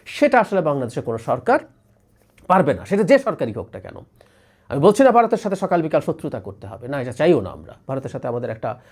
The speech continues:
ওয়ার্কিং রিলেশনশিপ দুই সার দেশের স্বার্থেই প্রয়োজন, এটা ফ্যাক্ট, স্বার্থ খুব জরুরি। কিন্তু হাসিনার মতো স্লেভ ধোয়া দূরেই থাকুক, তার একটা ছোট ভগ্নাংশও কেউ যদি হতে চায়, এদেশের মানুষ তাকে ক্ষমতায় রাখবে না। So, ভারত যখন বাংলাদেশের সাথে একটা ভালো সম্পর্ক তৈরি করতে চায়,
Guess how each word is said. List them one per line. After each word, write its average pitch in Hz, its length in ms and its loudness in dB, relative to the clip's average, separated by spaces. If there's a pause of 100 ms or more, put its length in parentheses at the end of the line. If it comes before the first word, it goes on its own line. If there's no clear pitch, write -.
(200)
ওয়ার্কিং 175 340 0
রিলেশনশিপ 127 580 -6
দুই 233 180 0
সার 180 220 -4
দেশের 143 200 -6
স্বার্থেই 120 420 -10
প্রয়োজন, 98 460 -16 (180)
এটা 120 280 -10
ফ্যাক্ট, - 440 -10 (440)
স্বার্থ - 320 -10
খুব 104 260 -10
জরুরি। 98 360 -10 (580)
কিন্তু 208 720 4
হাসিনার 214 380 4
মতো 208 240 2
স্লেভ 196 420 4 (240)
ধোয়া 160 220 2
দূরেই 165 280 -2
থাকুক, 120 340 -10
তার 147 100 -4
একটা 151 140 -6 (160)
ছোট 240 200 2
ভগ্নাংশও 143 580 0
কেউ 123 180 -8
যদি 117 200 -10
হতে 117 220 -8
চায়, 107 220 -12 (440)
এদেশের 160 260 -6
মানুষ 107 220 -10
তাকে 95 160 -14
ক্ষমতায় 98 440 -14
রাখবে - 320 -20
না। - 120 -20 (240)
So, 147 80 -8
ভারত 175 300 -6
যখন 190 220 -6
বাংলাদেশের 170 540 -6
সাথে 185 200 -12
একটা 151 140 -12
ভালো 123 200 -12
সম্পর্ক 156 480 -12
তৈরি 113 260 -10
করতে 110 260 -16
চায়, 349 200 -12